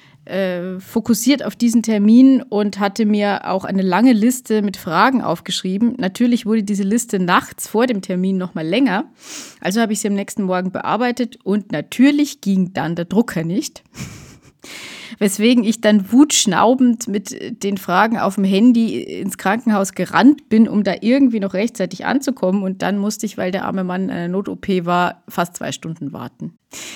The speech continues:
Also es, der Tag lief irgendwie nicht so ganz dolle an. Aber ich wollte mich jetzt ganz ungewöhnlich für mich einfach mal, ich wollte mal die, die negativen Dinge weglassen und mich einfach nur auf die, äh, positiven konzentrieren.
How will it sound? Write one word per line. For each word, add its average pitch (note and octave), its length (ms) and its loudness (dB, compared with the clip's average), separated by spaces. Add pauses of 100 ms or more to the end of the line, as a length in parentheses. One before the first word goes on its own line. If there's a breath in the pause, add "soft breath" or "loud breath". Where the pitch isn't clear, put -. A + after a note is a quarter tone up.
(120 loud breath)
Also A3+ 160 6
es, A#3+ 140 4
der G#3+ 260 -6
Tag A3 260 0
lief A#3 220 0
irgendwie G#3+ 440 -2
nicht B3+ 220 2
so A3+ 260 -2 (120)
ganz G#3+ 320 -2
dolle E3+ 260 -2
an. G#3 220 -4 (240 loud breath)
Aber B3 120 4
ich A#3 140 2
wollte D4 300 6
mich C4 180 4
jetzt C4+ 180 -4
ganz A#3+ 200 2
ungewöhnlich A#3+ 520 0
für A#3 120 -4
mich A3+ 160 -2
einfach A#3 240 -2
mal, A#3+ 100 0
ich A#3 80 -2
wollte C4 160 2
mal B3 160 2
die, A#3 140 0 (260 loud breath)
die A#3 80 2
negativen A3 640 2
Dinge G3 260 -2
weglassen F#3 520 -4
und F#3 80 -4
mich F#3 180 -4
einfach F#3 320 -4
nur F#3+ 220 -2
auf E3+ 120 -10
die, F3 220 -6
äh, E3 160 -6
positiven E3+ 560 -2
konzentrieren. E3+ 720 -8